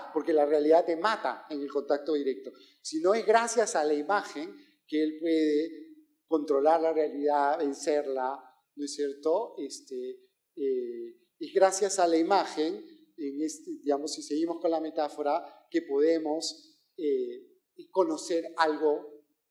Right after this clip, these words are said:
podemos controlar, conocer, ¿no? Eh, la realidad misma. Que la realidad no la podemos conocer directamente, sino que la,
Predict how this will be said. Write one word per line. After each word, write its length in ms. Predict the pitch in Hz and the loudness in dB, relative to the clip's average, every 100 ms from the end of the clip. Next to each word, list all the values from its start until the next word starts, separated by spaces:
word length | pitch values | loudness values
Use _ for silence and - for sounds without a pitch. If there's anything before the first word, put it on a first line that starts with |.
| _ _ _ _ | _ _ _ _
podemos 280 | 147 151 - | -6 -4 -4
controlar, 680 | 160 151 147 160 160 151 151 - - | -4 0 2 4 4 2 -2 -14 -16
conocer, 880 | - 135 135 180 151 139 - - - _ _ | -8 -6 0 4 6 4 -4 -16 -20 _ _
¿no? 500 | 131 139 151 - - | -6 -4 -4 -12 -14
Eh, 320 | 139 123 120 147 | -10 -10 -10 -6
la 120 | 147 | -6
realidad 340 | 139 139 143 | -4 -2 -2
misma. 360 | 147 151 - - _ _ _ | -2 -8 -10 -20 _ _ _
Que 100 | 147 | -2
la 140 | 139 135 | 0 2
realidad 640 | 143 143 147 175 190 175 - - - - 156 | 0 0 4 6 6 4 -2 -14 -20 -16 -2
no 160 | 175 | 2
la 180 | 175 175 | 4 4
podemos 360 | 160 160 175 - | 2 0 -2 -2
conocer 540 | 165 135 - 170 170 | -4 -4 2 2 4
directamente, 1000 | 160 170 190 170 165 190 156 143 139 160 - - - | 2 2 4 4 2 0 -2 -4 -4 -4 -8 -20 -14
sino 360 | - 147 160 | -8 0 0
que 140 | 175 175 | 2 2
la, 320 | 156 131 | 2 0